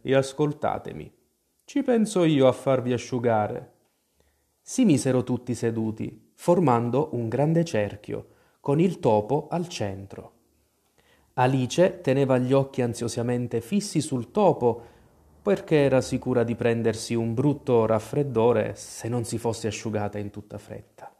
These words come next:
<clears throat> Disse il topo con aria di importanza. "Siete pronti? Fra tutti i metodi che conosco,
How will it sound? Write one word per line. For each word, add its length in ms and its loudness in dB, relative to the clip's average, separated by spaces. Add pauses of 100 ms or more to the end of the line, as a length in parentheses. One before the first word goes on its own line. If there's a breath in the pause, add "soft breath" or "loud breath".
(580)
<clears throat> 1200 2 (760)
Disse 360 -4
il 160 -2
topo 500 2 (260 loud breath)
con 180 -2
aria 320 -2
di 80 -6
importanza. 960 -8 (340 soft breath)
"Siete 480 2
pronti? 720 0 (640)
Fra 200 4
tutti 480 -2
i 40 2
metodi 520 2
che 180 0
conosco, 840 -4